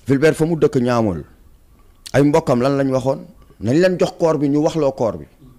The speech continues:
Mais foog naa ne bu ñu bëggoon lu leer, dañuy joxe corps bi, ñu waxloo corps bi. Ndax man wax naa ko, ndax man gis naa loolu en Casamance. Nekk naa fa, gis waa joo xamante ne da lay romb di dox, du nuyoo. Il ne parle avec personne.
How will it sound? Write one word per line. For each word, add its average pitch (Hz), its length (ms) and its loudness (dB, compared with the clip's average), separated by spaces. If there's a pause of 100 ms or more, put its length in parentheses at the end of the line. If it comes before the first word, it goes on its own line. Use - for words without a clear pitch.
(540)
Mais 90 140 -6
foog 110 180 -4
naa 123 160 -2
ne 113 60 0
bu 95 140 0
ñu 147 100 2
bëggoon 135 340 2
lu 120 80 2
leer, 113 160 0
dañuy 101 240 -2
joxe 104 240 -4
corps 107 180 -4
bi, 107 80 -6
ñu 107 100 -4
waxloo 113 280 -4
corps 123 240 -6
bi. 175 160 -12 (440)
Ndax - 200 -8
man 101 140 -2
wax 98 160 -2
naa 110 200 -4
ko, 160 120 -4
ndax 104 200 -6
man 101 280 -2
gis 95 140 -4
naa 107 180 -2
loolu 117 280 0
en 117 120 -6
Casamance. 139 500 -4 (260)
Nekk 101 200 -6
naa 113 200 -2
fa, 120 180 -4
gis 107 180 -4
waa 107 200 -2
joo 107 140 -4
xamante 120 400 -8
ne 131 100 -8
da 98 140 -6
lay 107 180 -2
romb 113 300 -4
di 113 120 -4
dox, 120 200 -8
du 101 100 -6
nuyoo. 117 380 -4 (440)
Il 107 100 -2
ne 101 80 -2
parle 117 300 -4
avec 117 280 -6
personne. 127 360 -6